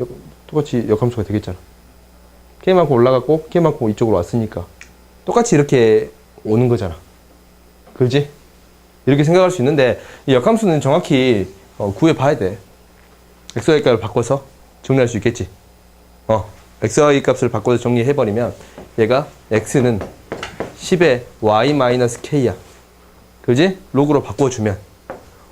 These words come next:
Y 마이너스 K는 지수를 표현하는 수단이 로그니까 로그 십의 X지?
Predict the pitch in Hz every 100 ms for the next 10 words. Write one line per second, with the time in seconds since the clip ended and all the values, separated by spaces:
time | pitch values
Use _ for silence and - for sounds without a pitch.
0 | - 110 110 127 156 131 113 139 143 147
1 | - 170 127 113 - - - - - -
2 | _ - - 120 110 151 143 156 139 -
3 | 135 120 127 123 107 117 - - - -
4 | 120 117 143 143 - - - - - -
5 | - - - - - - - - - 160
6 | 156 120 - 127 147